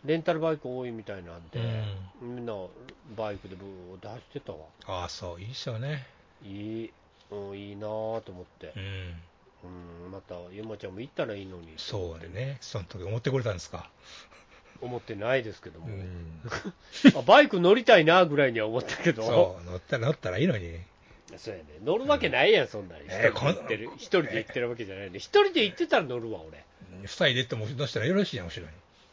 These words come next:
Speaker 1: や、それは無理ですね。
Speaker 2: 無理ですか？<laughs> 無理ですか？
Speaker 1: それはできないですね。
Speaker 2: できないですか？
Speaker 1: ちょっといろいろな訳があってできないですけども。
Speaker 2: なるほど。なるほど。
Speaker 1: えー、あのー、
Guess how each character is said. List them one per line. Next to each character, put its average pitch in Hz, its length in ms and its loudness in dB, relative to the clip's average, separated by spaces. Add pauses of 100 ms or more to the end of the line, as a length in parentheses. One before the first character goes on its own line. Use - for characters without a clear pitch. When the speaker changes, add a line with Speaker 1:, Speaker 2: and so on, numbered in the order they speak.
(420)
Speaker 1:
や、 92 80 -10
そ - 160 -8
れ 170 180 -4
は 127 220 -10
無 98 120 -12
理 87 80 -16
で 73 100 -20
す - 180 -20
ね。 - 160 -20 (520)
Speaker 2:
無 277 60 12
理 269 80 12
で - 100 0
す - 0 - (300)
か？ 294 160 6 (220)
<laughs> - 0 -
無 139 160 -2
理 98 80 -6
で 76 80 -10
す - 100 -12
か？ - 80 -12 (220)
Speaker 1:
そ 214 180 6
れ 208 80 12
は 185 380 4
で 120 100 -8
き 107 80 -14
な 87 80 -12
い - 100 -16
で - 80 -20
す - 120 -20
ね。 - 80 -8
Speaker 2:
で 104 80 0
き 107 40 -2
な 95 60 -4
い - 40 -8
で - 40 -10
す - 80 -12
か？ - 100 -10 (300)
Speaker 1:
ち - 100 -2
ょ 160 40 6
っ - 20 -10
と 117 80 -4
い 147 100 -2
ろ 156 120 6
い - 40 8
ろ 139 60 2
な 139 120 6
訳 156 280 0
が 92 120 -10
あ - 20 -12
っ - 20 -20
て 87 120 -18
で 104 120 -12
き - 80 -12
な 147 80 -6
い 139 80 -4
で 123 100 -2
す 123 80 2
け 120 120 4
ど 117 80 0
も。 - 20 -2
Speaker 2:
な - 0 -
る - 0 -
ほ - 40 -2
ど。 147 240 4 (120)
な 92 100 -6
る 92 60 -8
ほ - 60 -8
ど。 107 60 0
Speaker 1:
え 87 440 -8
ー、 90 80 -12
あ 90 80 -12
の 87 120 -16
ー、 - 20 -16